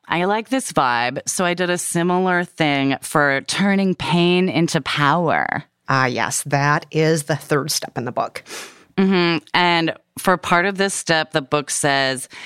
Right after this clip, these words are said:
Speaker 1: you should change the way you talk in order to get out of, like, the victim mentality. So I copied the list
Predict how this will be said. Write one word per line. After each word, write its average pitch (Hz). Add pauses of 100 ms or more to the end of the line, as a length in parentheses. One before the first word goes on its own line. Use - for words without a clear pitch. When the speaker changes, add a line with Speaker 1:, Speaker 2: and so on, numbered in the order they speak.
(160)
Speaker 1:
you 165
should 160
change 160
the 165
way 151
you 143
talk 131
in 170
order 151
to 139
get 143
out 143
of, 131
like, 113
the 135
victim 156
mentality. 151 (540)
So -
I 180
copied 185
the 170
list 143